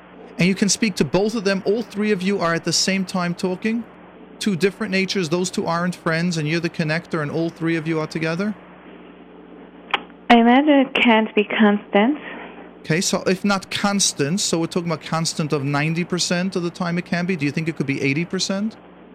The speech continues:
Speaker 1: Shoot a
Speaker 2: Maybe
Speaker 1: percentage number that you think it's realistic to have two opposite friends that you have, that they should all be together, all three of you.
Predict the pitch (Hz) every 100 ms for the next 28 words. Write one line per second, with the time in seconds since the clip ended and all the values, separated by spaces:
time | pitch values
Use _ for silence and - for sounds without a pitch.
0 | - - - - - - - - - -
1 | - - - - - - - - 269 247
2 | 247 180 - 208 202 185 143 156 143 143
3 | 143 147 196 190 175 151 160 165 180 -
4 | 139 - 143 - 214 220 165 180 208 190
5 | 202 - 160 147 170 156 135 151 139 139
6 | 143 202 - - - - 151 156 147 160
7 | - 185 208 185 190 180 - 156 151 131
8 | 127 - 165 - 156 165 160 143 139 123